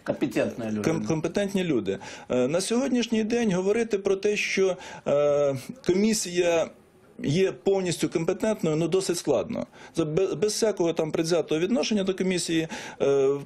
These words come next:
Speaker 2: по одній простій причині. Люди не працювали на напрямку боротьби з корупцією. Якби, наприклад, в комісію входили такі люди, як Євген Марчук, е, Володимир Горбулін, ну, і так, так, ї-, їхнього масштабу, да? Тобто люди, які працювали в сфері національної безпеки, тому що питання стоїть, е, захисту якраз національної безпеки,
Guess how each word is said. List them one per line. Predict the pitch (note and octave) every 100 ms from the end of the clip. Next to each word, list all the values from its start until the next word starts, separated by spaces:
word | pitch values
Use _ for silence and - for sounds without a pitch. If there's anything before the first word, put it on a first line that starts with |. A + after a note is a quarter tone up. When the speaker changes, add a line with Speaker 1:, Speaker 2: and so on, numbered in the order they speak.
| -
Speaker 2:
по | -
одній | B3 C#4+
простій | C4 A#3 A#3+
причині. | A#3+ A3 G#3 C#3+ B2+ C3
Люди | G#3+ G#3+
не | F#3 G3
працювали | G#3+ G3 F#3+ F3+ F#3 F3
на | D#3+
напрямку | E3+ E3 D3+ C#3+
боротьби | C3+ C#3 C#3
з | C#3+
корупцією. | C3+ B2 - A#2
Якби, | D3 B3
наприклад, | A#3+ A3 F#3+ C#3+
в |
комісію | - G3 G#3+ E3+
входили | D#3 F#3 D#3+ C#3+
такі | C#3+ -
люди, | D3+ D#3 B2+
як | A#2
Євген | D3 F3 A2+
Марчук, | C#3+ - F3 E3+ - - - -
е, | A#2
Володимир | A2 D#3+ A3 G3
Горбулін, | C#3 C#3+ F3+ F#3+ E3+
ну, | F#3+ G3+
і | D#3
так, | E3+ -
так, | -
ї-, | D#3+ F#3 D3 E3 -
їхнього | F#3+ F#3+ C#3
масштабу, | C3+ C#3+ D3+ G#2+ A2+
да? | C#3+
Тобто | C3+ E3+ E3+
люди, | G3 G3
які | E3 D#3 E3+
працювали | D3+ C#3 D#3 C#3+
в | B2+
сфері | D#3 C3+
національної | B2 A#2+ E3 G#3 F3+ E3+
безпеки, | D#3+ - D3 C#3 C3 - - -
тому | D3+
що | D3+ D3
питання | D#3 D#3+ E3 D3+
стоїть, | C#3+ C#3+ D3+ B2
е, | B2+ A#2+ A2 G2
захисту | C3+ D3 C#3 B2+
якраз | A#2+ C#3+ C3+
національної | B2 C#3 C3+ B2 B2
безпеки, | C#3 - F#2 -